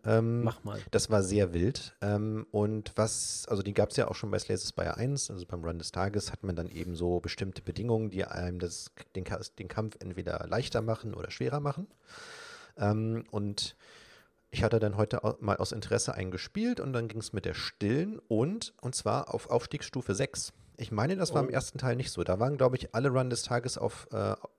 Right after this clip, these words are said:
Speaker 1: dem, auf der Standardschwierigkeit. Und hier war's jetzt eben so, dass man auf,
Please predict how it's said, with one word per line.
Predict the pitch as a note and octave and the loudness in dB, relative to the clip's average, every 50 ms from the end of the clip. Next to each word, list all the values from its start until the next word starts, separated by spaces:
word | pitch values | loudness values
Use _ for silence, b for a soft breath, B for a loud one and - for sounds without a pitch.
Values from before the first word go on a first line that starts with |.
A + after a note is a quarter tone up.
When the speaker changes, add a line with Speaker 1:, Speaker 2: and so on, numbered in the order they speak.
| _ - - | _ -6 -4
Speaker 1:
dem, | G2 G2 G2 G2 F#2+ F#2+ F#2+ F#2+ G2 - | -4 -2 -2 -4 -6 -6 -8 -10 -12 -14
auf | - - | -14 -10
der | - G#2 | -8 -6
Standardschwierigkeit. | F#2+ - G#2 A2 C3 C3 - - D3 C#3+ C#3 - - - C3 - - - - _ B B B B B B B B B B B | -4 -2 -2 -2 -2 -4 -6 -6 -8 -8 -8 -8 -4 -4 -4 -4 -4 -8 -18 _ B B B B B B B B B B B
Und | - A2 A2 - | -2 -2 -2 0
hier | - - C3 B2 | 2 2 4 4
war's | C3+ C#3 - | 4 2 2
jetzt | - - - | 0 -4 -2
eben | - B2+ C3 A#2+ | -4 -2 0 2
so, | A#2 A#2+ | 2 4
dass | A#2 A2+ - | 4 2 0
man | - G#2+ F#2+ | 0 -4 -4
auf, | - - | -4 -4